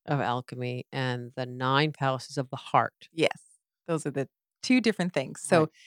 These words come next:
Speaker 2: so anyway, so Jay has a very good point that the nine palaces are often what keeps us from feeling at ease.
Speaker 1: Right. Because we keep,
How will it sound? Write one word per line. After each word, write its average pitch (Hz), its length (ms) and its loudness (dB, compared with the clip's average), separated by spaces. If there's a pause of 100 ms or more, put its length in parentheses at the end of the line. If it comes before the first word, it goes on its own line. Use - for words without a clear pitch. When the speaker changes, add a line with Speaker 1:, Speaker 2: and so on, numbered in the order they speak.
(280)
Speaker 2:
so 226 180 4
anyway, 185 260 4
so 160 180 0
Jay 170 360 2
has 165 160 -6
a 147 60 -4
very 143 140 -4
good 147 160 -6
point 240 360 2
that 151 240 -2
the 156 100 -6
nine 156 380 -8
palaces - 720 -8 (100)
are 156 260 0
often 160 420 0
what 151 220 -4
keeps - 360 -6
us 147 200 -6
from 143 240 -10
feeling 139 420 -8
at 135 180 -10
ease. - 500 -12
Speaker 1:
Right. 127 200 -4 (100)
Because 170 400 0
we 208 140 -2
keep, 233 260 -4